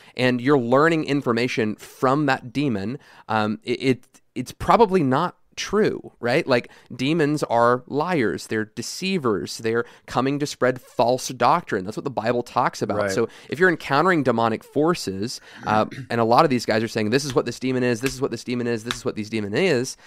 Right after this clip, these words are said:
Speaker 1: um, but, but you're learning it from the demon, you're probably not learning something that is true.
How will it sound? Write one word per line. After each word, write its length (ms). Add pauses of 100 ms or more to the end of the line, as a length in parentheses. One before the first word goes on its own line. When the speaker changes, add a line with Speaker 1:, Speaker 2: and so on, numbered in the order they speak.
(200)
Speaker 1:
um, 520
but, 280
but 200
you're 120
learning 280
it 100
from 400
the 100
demon, 600
you're 220
probably 580
not 220
learning 260
something 300
that 120
is 280
true. 520